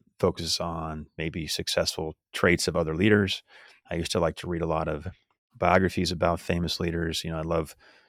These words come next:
reading about Admiral Nimitz and, you know, what, how he grew up through the ranks and s-, les-, lessons he learned along the way. And so you're really just kind of building that base. And, and then I think it's important as a leader to understand too, what your strengths are.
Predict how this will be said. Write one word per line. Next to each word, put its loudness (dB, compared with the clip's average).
reading 0
about -2
Admiral -2
Nimitz 2
and, -4
you -8
know, -8
what, -4
how 2
he 2
grew 4
up 8
through 2
the 4
ranks 2
and -4
s-, -12
les-, -2
lessons 4
he 0
learned 2
along 0
the -4
way. -4
And 2
so 4
you're 8
really 12
just 6
kind 8
of 2
building 6
that 0
base. 0
And, -2
and -4
then -2
I -2
think -2
it's -10
important 2
as -2
a -2
leader 2
to -2
understand -2
too, 8
what 8
your 4
strengths -2
are. -6